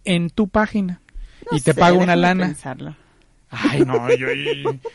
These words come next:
Speaker 1: pues yo nomás pensaba los términos del contrato, pero n-, n-, obviamente no me negaba.
Speaker 2: No, pues claro que no, me estoy burlando.
Speaker 1: No, ya lo sé, ya lo sé.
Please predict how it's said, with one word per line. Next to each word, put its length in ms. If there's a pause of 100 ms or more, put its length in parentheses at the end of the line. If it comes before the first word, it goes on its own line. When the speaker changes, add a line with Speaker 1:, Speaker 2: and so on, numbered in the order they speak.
(160)
Speaker 1:
pues 120
yo 100
nomás 460
pensaba 720
los 200
términos 440
del 180
contrato, 600
pero 500
n-, 220 (300)
n-, 160
obviamente 520
no 80
me 80
negaba. 400 (260)
Speaker 2:
No, 280
pues 120
claro 300
que 120
no, 280
me 60
estoy 200
burlando. 480 (360)
Speaker 1:
No, 240
ya 140
lo 140
sé, 260
ya 280
lo 100
sé. 180